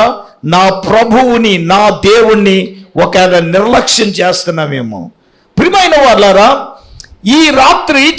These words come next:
చాలా సూటిగా, తేటగా నా పరిశుద్ధాత్మ దేవుడే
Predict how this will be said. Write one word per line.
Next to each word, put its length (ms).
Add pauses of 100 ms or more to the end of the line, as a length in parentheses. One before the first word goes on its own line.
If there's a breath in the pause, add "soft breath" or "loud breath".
(120)
చాలా 420
సూటిగా, 960
తేటగా 800 (440 soft breath)
నా 220
పరిశుద్ధాత్మ 1040
దేవుడే 800